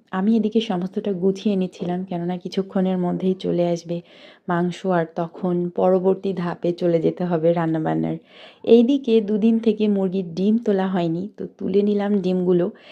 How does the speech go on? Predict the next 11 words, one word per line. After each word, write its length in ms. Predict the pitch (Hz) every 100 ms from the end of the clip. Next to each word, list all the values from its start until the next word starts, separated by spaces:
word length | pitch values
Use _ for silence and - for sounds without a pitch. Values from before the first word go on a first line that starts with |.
| - -
আর 120 | 170 -
এই 140 | 233
ডিমটা 280 | 240 240 247
কিন্তু 240 | 247 240
ঘাই 420 | 202 170 160 160
দেওয়ার 260 | 165 165 156
জন্য, 240 | 160 156
মানে 200 | 165 185
এটা 120 | 208 220
নষ্ট 440 | 190 190 190 -
ডিম, 380 | 262 190 185 196